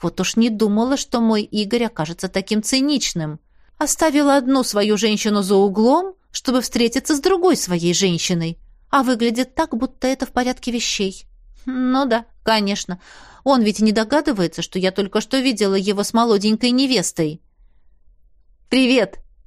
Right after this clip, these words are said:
приблизившись, сказал Игорь и, наклонившись, поцеловал меня в щеку. Я даже не успела отреагировать.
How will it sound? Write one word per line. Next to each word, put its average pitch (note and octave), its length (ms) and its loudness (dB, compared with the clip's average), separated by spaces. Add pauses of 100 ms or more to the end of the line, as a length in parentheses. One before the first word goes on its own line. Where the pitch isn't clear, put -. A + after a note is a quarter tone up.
(260)
приблизившись, F#3+ 640 -2
сказал F3+ 380 -2
Игорь A3+ 340 -2
и, F#3 60 0
наклонившись, F#3 760 -2
поцеловал E3+ 580 -2
меня A3 300 -2
в - 20 -12
щеку. - 380 -4
Я D3 160 -2
даже D#3 240 -4
не F3 100 -2
успела F#3 460 -2
отреагировать. F3+ 880 -4